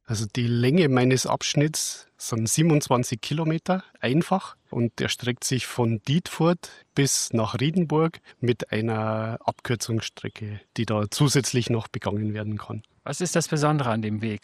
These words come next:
Speaker 2: Ich meine, für jemand, der jetzt in Potsdam am Radio hockt und zuhört, sagen die Orte auch nichts. Beschreib doch mal diesen Weg, deine Etappe. Was sieht man da?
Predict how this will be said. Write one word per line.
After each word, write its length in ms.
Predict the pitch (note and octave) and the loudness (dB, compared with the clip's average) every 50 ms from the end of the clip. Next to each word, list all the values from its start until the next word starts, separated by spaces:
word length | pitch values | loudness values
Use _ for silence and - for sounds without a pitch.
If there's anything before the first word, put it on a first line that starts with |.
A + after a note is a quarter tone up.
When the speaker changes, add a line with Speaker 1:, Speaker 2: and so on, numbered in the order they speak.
| _ _ - | _ _ -16
Speaker 2:
Ich 300 | A2+ - E3 E3 D#3 - | -14 -14 -14 -12 -4 -2
meine, 300 | C#3 C#3 C#3 C#3 C#3 B2+ | 2 4 4 4 2 2
für 140 | - - | 0 0
jemand, 360 | C#3+ C3+ D3 D3+ D3+ D3 C#3+ C3 | 2 2 4 4 4 2 2 2
der 120 | C#3 C3 | 0 2
jetzt 260 | C3 C3 C3 - - | 2 0 0 -2 -4
in 240 | C#3+ C3+ B2 B2 A2 | -4 -4 -4 -4 -2
Potsdam 440 | - - E3 - - - D3 C3+ C#3 | -2 -2 -2 -2 -2 -2 0 0 0
am 120 | - B2 | -2 -2
Radio 680 | A#2+ A2+ A#2 B2 C#3 C#3+ D#3 D#3 D#3 D3+ D#3 C#3+ - | -2 -2 -2 -2 -2 -2 0 0 0 0 -2 -2 -2
hockt 420 | - E3 - - - - - - - - | -4 -4 -4 -6 -10 -12 -12 -14 -10 -6
und 340 | - C3+ B2 - - - - | -4 -4 -4 -4 -8 -12 -6
zuhört, 720 | - - D#3 D#3 C#3+ D3+ D#3+ E3 E3+ F3+ - - - D3 B2+ | -4 -2 -2 0 0 0 0 2 0 0 -2 -6 -10 -10 -6
sagen 360 | B2+ C3 C3+ C3 D3 D3 D3+ | -2 0 2 2 4 2 2
die 120 | C3+ C3+ B2+ | 2 0 0
Orte 340 | - C3 D3+ E3 - C#3 | 2 2 0 2 0 -2
auch 220 | F#2+ G2+ A2 - - | -2 -2 -2 -4 -2
nichts. 340 | B2 A2+ A2+ - - - - | -2 -2 -4 -6 -10 -12 -10
Beschreib 380 | C#3+ D3+ D3 - - D#3+ D#3+ - | -6 -4 -4 0 2 2 2 2
doch 140 | - C#3 | 0 -2
mal 160 | A#2+ C3+ B2 A#2+ | 0 0 0 0
diesen 300 | B2+ A#2+ - B2+ A#2 A2 | -2 -2 0 0 0 2
Weg, 280 | B2+ B2 A2+ - - | 0 0 0 -2 -4
deine 300 | - B2 A#2+ C3 C#3 C3 | -2 0 2 2 2 2
Etappe. 540 | A2+ A#2 - - - B2 - - G2+ G2+ G#2+ - - - - - - - - | 0 -4 -4 -4 -6 -4 -4 -4 -6 -6 -6 -10 -12 -14 -14 -14 -16 -12 -4
Was 200 | - C3+ C3+ - | -2 -2 -2 0
sieht 220 | - D#3 E3+ - - | -2 -4 -4 -2 -2
man 220 | B2+ A2+ G#2+ G#2+ | -2 -2 0 -2
da? 300 | G2 G2+ F#2 F#2+ F#2+ G2 | -2 -4 -4 -6 -6 -6